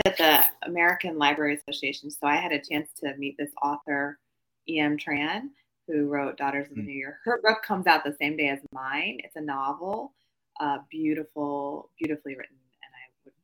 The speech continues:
Speaker 1: really recommend this one. And then I also have another book written that came out recently in the last year, A Upward Shove by Melissa Chadbourne. So these are two books that I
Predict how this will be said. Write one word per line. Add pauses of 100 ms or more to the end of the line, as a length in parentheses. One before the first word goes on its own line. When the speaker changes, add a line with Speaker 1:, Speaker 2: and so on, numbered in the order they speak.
(520)
Speaker 1:
really
recommend
this
one.
And
then
I
also
have
another
book (380)
written (160)
that
came
out
recently
in
the
last
year,
A
Upward
Shove (500)
by
Melissa
Chadbourne.
So
these
are (100)
two
books
that
I